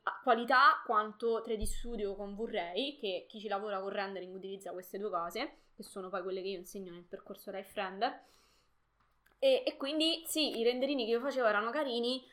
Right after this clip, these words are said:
ma non c'era minimamente paragone con chi utilizzava queste, questi skill. Ehm, e io per la mia laurea, siccome ero arrivata affogatissima, eh, non ce la facevo, tan-, uno, in primis ad imparare ad utilizzare un software a quel livello, e due, anche a produrre render, e quindi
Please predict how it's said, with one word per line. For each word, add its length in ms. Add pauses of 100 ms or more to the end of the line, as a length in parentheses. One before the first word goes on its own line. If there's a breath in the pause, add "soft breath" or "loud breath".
(320 soft breath)
ma 140
non 120
c'era 200
minimamente 520
paragone 500
con 120
chi 120
utilizzava 560
queste, 680
questi 260
skill. 520 (440 soft breath)
Ehm, 720 (120)
e 140
io 180
per 100
la 100
mia 120
laurea, 320
siccome 500
ero 100
arrivata 340
affogatissima, 1000 (200 loud breath)
eh, 300
non 240
ce 120
la 80
facevo, 400
tan-, 260
uno, 320
in 100
primis 360
ad 80
imparare 360
ad 320
utilizzare 380
un 100
software 360
a 40
quel 180
livello, 400
e 60
due, 300
anche 260
a 60
produrre 400
render, 320
e 80
quindi 460